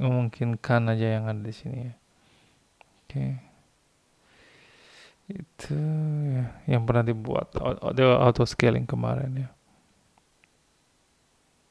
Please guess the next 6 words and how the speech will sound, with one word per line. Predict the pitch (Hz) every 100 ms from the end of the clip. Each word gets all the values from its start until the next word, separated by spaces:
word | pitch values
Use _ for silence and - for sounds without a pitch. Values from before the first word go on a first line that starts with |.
| _ _ _ _ _ _ -
Required, | - 117 123 139 - _ _ 196 - _ _ -
ya, | -
required | - _ - 123 - -
semua | - - - - -
ya, | 151
default. | 156 - - -